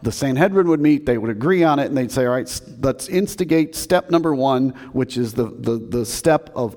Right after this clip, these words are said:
observation." Just take a group, generally it was a mixture of Pharisees and Sadducees, because that's what the Sanhedrin was made up of, and go observe. Don't ask any questions.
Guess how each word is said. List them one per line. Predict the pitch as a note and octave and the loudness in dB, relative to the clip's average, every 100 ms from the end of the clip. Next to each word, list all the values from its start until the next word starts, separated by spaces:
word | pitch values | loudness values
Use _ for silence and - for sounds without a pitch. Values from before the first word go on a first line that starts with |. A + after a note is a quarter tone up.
| - | -4
observation." | C3 C#3 B2+ C3+ B2 A2+ G#2 F#2+ G2+ - C#3+ - _ _ _ _ _ _ - _ G#2+ | 0 -2 -4 -6 -2 -2 -2 -4 -12 -12 -14 -16 _ _ _ _ _ _ -20 _ -6
Just | G#2+ F3 A3+ - - - - _ _ - | 4 8 8 6 -6 -16 -20 _ _ 0
take | E3 A3 | 2 2
a | C4 | -2
group, | D#3+ D#3+ C3+ D#3+ - - - - _ _ _ | 0 4 4 2 -2 -18 -20 -20 _ _ _
generally | G#2+ D3 G3 G#3 | 2 4 4 4
it | G3+ | 4
was | F#3+ | 2
a | G3 | 2
mixture | G3 G3 F#3 E3+ | 2 0 0 0
of | - | 0
Pharisees | E3+ F3+ E3+ F#3 D#3+ | 0 0 0 0 2
and | F#3+ F#3+ | 2 2
Sadducees, | D#3+ C3+ A#2+ A#2+ B2+ D#3+ | 2 2 -2 -2 0 0
because | - C3 G#2+ | 0 -4 -2
that's | B2 - | -2 -2
what | C#3 - | -6 -2
the | C#3 C#3 | 0 0
Sanhedrin | C3+ C3+ C3 C3+ B2 A#2 | -2 -4 0 0 0 -2
was | A#2 | -2
made | C3+ D3+ C3 | -2 0 2
up | G#2+ | 2
of, | A2+ C3 C#3 - - - - | 2 2 -2 -12 -20 -20 -2
and | F3 D#3+ D3 D3 C#3+ | 2 4 2 0 -2
go | A#2+ E3 A3 B3 - - | 4 8 8 6 0 2
observe. | F3+ D#3 C3+ G3 F#3 B2 F2 - - - _ _ _ _ - | 2 2 2 6 6 4 -2 -12 -20 -20 _ _ _ _ -2
Don't | G#2+ A3 A3+ | 4 6 6
ask | A#3+ A3+ B3 | 4 2 0
any | A#3+ | 0
questions. | G#3 A3 F#3+ - F3 E3+ G#3+ G3+ - | 2 4 4 4 2 2 2 -2 -8